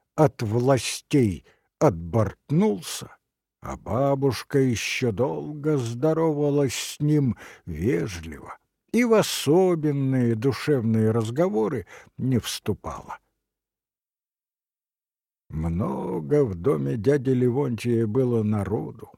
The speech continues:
велика команда, и потому будет здесь много горя и слёз. Одна похоронная уже пришла. Старший,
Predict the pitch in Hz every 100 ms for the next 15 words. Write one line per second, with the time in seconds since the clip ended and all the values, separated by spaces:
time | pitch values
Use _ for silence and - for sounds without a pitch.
0 | _ _ _ _ 76 120 165 143 117 -
1 | 214 196 - 156 139 139 139 123 113 -
2 | - _ _ _ _ 101 104 151 160 175
3 | 196 190 147 95 196 170 160 139 110 107
4 | 120 151 - - 98 117 196 208 95 98
5 | 69 71 190 202 143 - - _ _ _
6 | _ - - - 95 110 - - - -
7 | _ _ _ _ _ _ _ _ _ -
8 | - 113 113 90 101 156 165 170 - 151
9 | 156 151 151 151 147 147 143 110 110 113
10 | 107 _ _ _ _ _ 120 104 - -
11 | - - _ _ _ _ _ _ _ -
12 | - - 92 - - - -